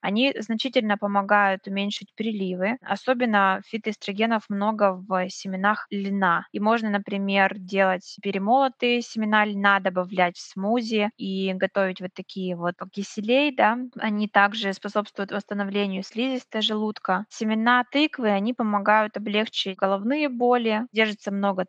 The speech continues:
цинка, кстати говоря, да, что тоже позитивно влияет на репродуктивную систему. То есть, в целом, если говорить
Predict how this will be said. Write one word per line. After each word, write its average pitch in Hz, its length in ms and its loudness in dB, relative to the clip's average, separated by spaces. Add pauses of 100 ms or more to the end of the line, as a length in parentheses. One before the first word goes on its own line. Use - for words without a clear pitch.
цинка, 277 400 0
кстати - 400 -2
говоря, 214 380 0
да, 208 160 4
что - 180 -6
тоже 214 380 0
позитивно 196 560 -4
влияет 190 480 -2
на 190 100 0
репродуктивную 190 840 -6
систему. 190 760 -6
То 208 60 0
есть, - 280 -4
в - 140 -8 (100)
целом, 320 380 4
если 226 320 -4
говорить 214 460 -2